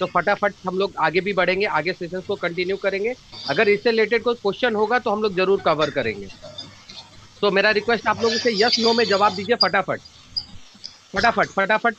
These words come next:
यस नो, यस नो, यस नो, क्योंकि हम लोग को आगे बढ़ना है। इसमें और भी काफी सारे item हैं जिसको हम लोग को cover है।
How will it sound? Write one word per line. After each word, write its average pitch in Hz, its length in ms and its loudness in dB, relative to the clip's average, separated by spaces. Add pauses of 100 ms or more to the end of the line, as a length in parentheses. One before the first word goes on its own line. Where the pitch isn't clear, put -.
(140)
यस 196 280 -2
नो, 208 120 0
यस 196 320 -2
नो, 208 140 -2
यस 185 260 0
नो, 202 120 -2
क्योंकि 226 240 -4
हम 226 140 2
लोग 233 100 2
को 269 60 0
आगे 185 280 2
बढ़ना 175 280 0
है। 110 100 -4 (360)
इसमें 185 200 -2
और 214 200 4
भी 247 120 0
काफी 233 300 0
सारे 233 280 2
item 202 420 0
हैं 208 180 0 (320)
जिसको 190 200 -2
हम 202 140 0
लोग 214 100 2
को 226 100 0
cover 185 360 2
है। 107 320 -10